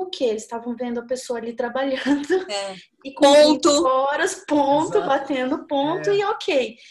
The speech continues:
Speaker 1: E agora,
Speaker 2: É.
Speaker 1: como é que fica, né?
Speaker 2: Exatamente.
Speaker 1: Então
Speaker 3: Não só a medição, né, Bárbara? Esse ponto que você falou, muito bacana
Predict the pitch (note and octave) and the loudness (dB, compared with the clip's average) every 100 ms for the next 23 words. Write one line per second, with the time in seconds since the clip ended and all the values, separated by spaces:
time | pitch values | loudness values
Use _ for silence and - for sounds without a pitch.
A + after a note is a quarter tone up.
0 | _ E4 A4 F4+ C4+ A3+ A3+ B3+ A#3+ B3 | _ -6 -4 0 0 0 -2 -6 -6 -6
1 | C#4+ C#4 C4 G#3 - G3+ G#3 B3 - - | -6 -6 -6 -6 -8 -8 -6 -6 -10 -4
2 | F#3+ F#3+ A#3+ C#4+ D3+ G3+ - A#3+ A#3 A#3 | -4 -2 -4 -2 -2 -4 -4 -4 -4 -6
3 | A#3 - A3 G3 E3 D#3+ D#3+ D#3 - - | -6 -6 -4 -2 -2 -4 -6 -6 -10 -12
4 | F3+ - F#3+ - E3+ F#3 E3 F#3 G#3 G#3 | -12 -10 -10 -8 -8 -8 -8 -10 -10 -10
5 | G3 - F3+ F#3 A#3 F3 C3+ | -12 -10 -12 -10 -10 -12 -16